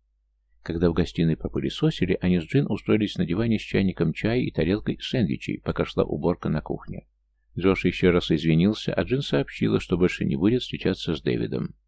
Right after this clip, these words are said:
«Спасибо», — вежливо сказал Джордж. Джин заплакала, Джордж не знал, как её утешить. Он положил руку ей на плечо, это не помогло, и он убрал руку. «Я не собираюсь от тебя уходить», — проговорил он.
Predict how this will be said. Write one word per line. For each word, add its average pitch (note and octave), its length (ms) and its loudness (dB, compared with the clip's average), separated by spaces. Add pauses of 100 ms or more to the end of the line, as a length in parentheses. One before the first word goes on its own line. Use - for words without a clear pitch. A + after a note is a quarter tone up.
(140)
«Спасибо», — - 720 -4
вежливо F#2+ 400 0
сказал D2 400 -2
Джордж. - 360 -6 (600)
Джин G2 220 2
заплакала, F#2+ 640 -2
Джордж F#2+ 300 0
не F2 80 4
знал, F#2+ 240 0
как - 180 -4
её E2+ 160 4
утешить. - 580 -4 (320)
Он G2+ 120 0
положил C3 360 2
руку B2 220 0
ей G#2+ 120 4
на G#2 120 2
плечо, F#2+ 460 0
это - 180 -2
не G2+ 100 4
помогло, D#2+ 480 0
и - 140 -6
он F#2+ 140 2
убрал D2 380 0
руку. - 440 -6 (680)
«Я F2+ 140 4
не F2+ 100 6
собираюсь F#2+ 520 0
от F#2 100 2
тебя F2+ 280 2
уходить», — F#2 480 0
проговорил C2+ 480 0
он. A#1+ 320 -4